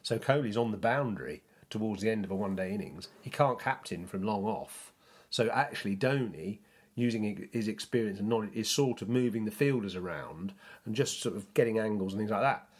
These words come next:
So actually, in, in many ways, Dhoni is qu-, still quite important to India, even though I think his batting is in decline.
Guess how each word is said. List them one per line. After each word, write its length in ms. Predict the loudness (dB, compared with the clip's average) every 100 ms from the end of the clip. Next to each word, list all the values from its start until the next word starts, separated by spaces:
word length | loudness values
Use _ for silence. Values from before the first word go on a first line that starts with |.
| -8
So 280 | 2 4 4
actually, 460 | 2 -2 -4 -4 -2
in, 160 | -2 0
in 140 | 2
many 200 | 2 0
ways, 220 | -2 -4
Dhoni 380 | 2 2 2 -2
is 160 | -2 -4
qu-, 220 | -8 -10
still 260 | -4 0 0
quite 200 | 0 0
important 460 | 2 2 2 0 -6
to 120 | -8
India, 460 | -8 -10 -6 -6 -6 -12 0
even 240 | 2 4
though 160 | 2 2
I 40 |
think 160 | 0 -2
his 100 | 2
batting 320 | 2 2 0
is 100 | 0
in 120 | 0
decline. 340 | -2 0 0